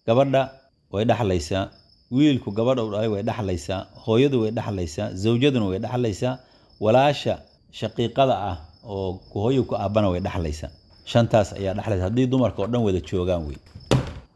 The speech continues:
Wuxuu yidhi sheekhu, "ومن لا يسقط بحال خمسة." ومن ruux laa yasqutu aan dhicin bixaalin marnaba aan dhicin khamsatun shan weeye. Shan qof marnaba ma qadaan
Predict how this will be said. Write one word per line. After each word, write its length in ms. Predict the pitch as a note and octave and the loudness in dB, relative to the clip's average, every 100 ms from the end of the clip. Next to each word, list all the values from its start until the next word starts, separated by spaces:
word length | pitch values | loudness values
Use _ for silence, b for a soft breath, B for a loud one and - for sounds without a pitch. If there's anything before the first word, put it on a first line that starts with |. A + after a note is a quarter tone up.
| _ | _
Wuxuu 240 | C3 B2 C#3+ | -4 2 4
yidhi 140 | C3 A2+ | 4 2
sheekhu, 320 | D3 B2 - G#2+ | 2 2 2 0
"ومن 220 | B2 D3+ D3 | 2 2 2
لا 140 | D3+ D3+ | 2 2
يسقط 460 | D3 C#3+ - C#3+ C#3+ | 2 -2 -6 -6 -4
بحال 560 | B2 A#2+ - C3+ C#3+ D3+ D3 - | -2 -4 -4 -2 -2 -2 -4 -8
خمسة." 600 | - A2+ G#2+ - F2 - F#2+ F2 - _ _ _ | -2 0 0 -2 -2 0 2 0 -4 _ _ _
ومن 280 | G2 G#2 C3 B2 | 2 4 4 2
ruux 280 | A#2+ B2 F#2+ | 2 2 0
laa 220 | G2 A2 A#2+ | -4 0 0
yasqutu 540 | G2+ - B2+ B2 G#2+ - | 0 -2 -4 -2 -4 -6
aan 260 | G#2+ F2+ F#2 | -6 -4 -2
dhicin 300 | F#2 A2+ G#2+ F#2+ | 0 2 2 0
bixaalin 540 | F#2+ - B2+ B2 G#2+ | -2 0 2 2 2
marnaba 400 | C3 C#3 A2+ A#2 A#2 | 2 2 0 0 -2
aan 140 | A2 | -2
dhicin 260 | F#2+ D#2+ F#2+ | -2 -2 -4
khamsatun 500 | - B2 A2 F#2+ F#2 | -2 -2 0 -2 -2
shan 200 | D2+ G#2+ F2+ | 0 0 2
weeye. 260 | E2 D#2 D#2 b b | 0 -4 -8 b b
Shan 320 | - D#3+ E3 C3 | -6 -2 -2 2
qof 200 | A#2 - - _ _ G#2 | 0 0 -10 _ _ -4
marnaba 520 | B2 B2+ A#2 F#2 F#2+ | -2 0 0 0 2
ma 160 | A2 A2 | 0 0
qadaan 360 | G2 F#2+ F2+ | 0 0 0